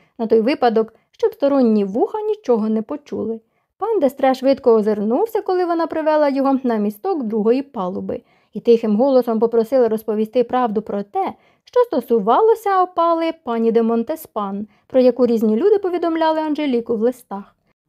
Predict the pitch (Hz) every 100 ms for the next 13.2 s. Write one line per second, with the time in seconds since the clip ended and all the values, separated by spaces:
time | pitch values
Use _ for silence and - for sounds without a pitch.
0 | _ _ _ 214 220 220 311 508 466 453
1 | 370 359 320 226 220 214 208 214 214 214
2 | 208 208 415 466 269 220 208 202 226 233
3 | 214 226 254 233 240 214 208 208 294 269
4 | _ _ - 233 226 226 214 330 330 330
5 | 330 196 185 196 233 - _ _ - 214
6 | 220 208 254 233 226 226 220 214 - 453
7 | 480 440 403 381 359 339 311 285 285 233
8 | 220 208 233 359 349 254 226 262 294 294
9 | 254 247 202 226 208 - _ _ 415 403
10 | 392 254 233 349 339 311 294 294 269 269
11 | 262 233 220 208 381 494 370 370 349 359
12 | 330 320 285 285 277 269 269 247 254 247
13 | - 254